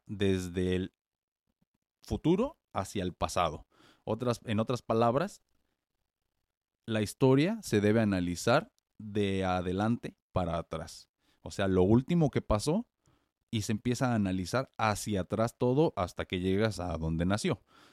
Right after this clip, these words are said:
Entonces, de esta manera nos damos cuenta de la cadena de acontecimientos que llevó a que sucediera cierto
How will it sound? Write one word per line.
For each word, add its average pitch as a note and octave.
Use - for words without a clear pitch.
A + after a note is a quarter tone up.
Entonces, A#2+
de A2
esta -
manera C3+
nos G2
damos A2
cuenta B2
de G2+
la F#2+
cadena B2+
de G2+
acontecimientos A2+
que G2+
llevó B2
a G#2
que G2
sucediera A2
cierto A2